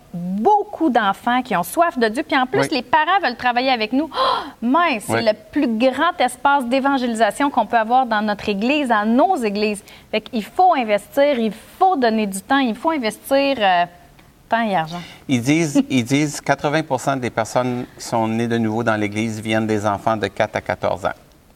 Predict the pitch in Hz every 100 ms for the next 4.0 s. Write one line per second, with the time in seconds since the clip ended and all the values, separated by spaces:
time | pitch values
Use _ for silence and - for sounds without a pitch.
0 | - 110 110 110 120 110 120 123 139 131
1 | 110 123 117 107 - 110 110 104 95 95
2 | 92 - - _ _ - - 196 185 -
3 | 165 - - 180 - 151 165 123 120 147